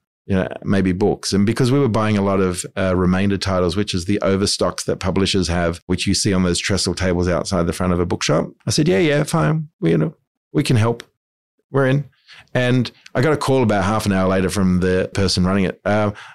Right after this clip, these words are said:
"I just spoke to," whatever her name was, and she said that you're okay to do. "Oh, yeah, yeah, no, we're fine."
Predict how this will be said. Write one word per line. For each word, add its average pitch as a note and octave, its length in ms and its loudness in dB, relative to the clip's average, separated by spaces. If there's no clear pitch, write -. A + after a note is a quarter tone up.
"I A2+ 60 2
just E3+ 260 0
spoke C#3 300 -2
to," G#2+ 280 2
whatever F#2 340 0
her F#2 100 0
name F#2 200 2
was, F2+ 360 0
and F#2+ 360 0
she - 80 -4
said G#2+ 220 0
that A2+ 180 0
you're A#2 920 2
okay A#2+ 360 2
to A2+ 100 2
do. A2 180 2
"Oh, G#3+ 80 2
yeah, E3 240 2
yeah, A#2 220 2
no, G#2 160 2
we're G#2 100 0
fine." G#2 420 0